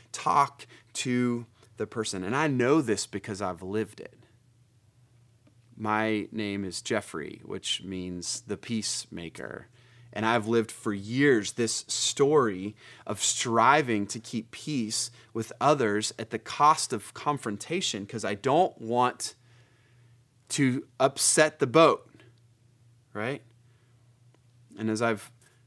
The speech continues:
grown and, and continue to allow for God to transform my way of thinking, I've realized that, that peace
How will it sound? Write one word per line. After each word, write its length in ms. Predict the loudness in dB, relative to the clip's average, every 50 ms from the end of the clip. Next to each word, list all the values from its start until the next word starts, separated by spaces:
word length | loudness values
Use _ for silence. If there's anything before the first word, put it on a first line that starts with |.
| _ _ _ -14 -8
grown 460 | -2 0 2 4 4 4 4 4 4
and, 180 | 2 0 0 -2
and 180 | -4 -8 -8 -6
continue 480 | -8 -8 -4 -2 0 2 2 2 2
to 200 | 0 0 0 0
allow 240 | 2 4 4 4 2
for 160 | 2 0 -8
God 280 | -2 0 2 2 2 0
to 80 | -4
transform 680 | -10 -6 -4 -2 -2 -2 -4 -6 -4 -2 0 0 2 0
my 220 | 0 -2 -4 -6 -8 -2
way 180 | 0 2 2
of 80 | 2 0
thinking, 380 | -2 -6 -4 -2 -2 -2 -2
I've 160 | -2 -4 -4 -2
realized 420 | 2 4 4 4 4 2 -2 -4
that, 180 | -6 -6 -6 -8 _ _ _ _ _ _
that 240 | -4 -2 -2 -4 -10 -20 -20 -20 -20 -20 -20 _ _ _ _ _ _
peace 600 | -10 -4 -2 -2 0 0 0 0 0 0 -4 -6